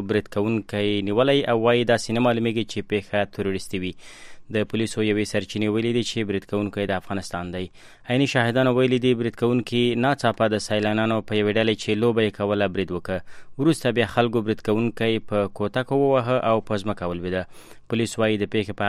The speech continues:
هکله تحقیقات روان دي او تر اوسه دا نه ده معلومه چې دغه افغان ولې خلک په چاقو وهلي. په روسیې کې د زرو نه زیات د حکومت ضد مظاهره چیان نیول شوي دي.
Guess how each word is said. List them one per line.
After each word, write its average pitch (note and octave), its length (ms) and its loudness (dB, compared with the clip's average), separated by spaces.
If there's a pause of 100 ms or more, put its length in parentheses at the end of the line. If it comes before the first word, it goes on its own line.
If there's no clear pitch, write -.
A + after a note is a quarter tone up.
(340)
هکله G#2 340 0
تحقیقات G#2+ 480 0
روان B2+ 280 2
دي D3 100 0
او C3+ 100 -6
تر C3+ 140 -2
اوسه B2 200 -2
دا A#2+ 140 2
نه D3 120 4
ده C3+ 140 4
معلومه B2 320 2
چې A2+ 260 -2
دغه G2 240 0
افغان A#2 400 0
ولې B2 340 2 (100)
خلک F#2 220 -2 (400)
په A2 160 -4
چاقو G2 300 -4
وهلي. F2+ 380 -10 (1160)
په D3 80 4 (160)
روسیې F#3+ 360 8
کې F3 120 6 (240)
د C#3 520 6
زرو D3+ 240 8
نه A#2+ 180 4
زیات C3 260 6 (300)
د A#2+ 180 8
حکومت A#2 400 2
ضد A#2 200 0
مظاهره G#2 300 2 (100)
چیان A2 180 0
نیول G2 240 0
شوي G2 200 -2
دي. G2 80 0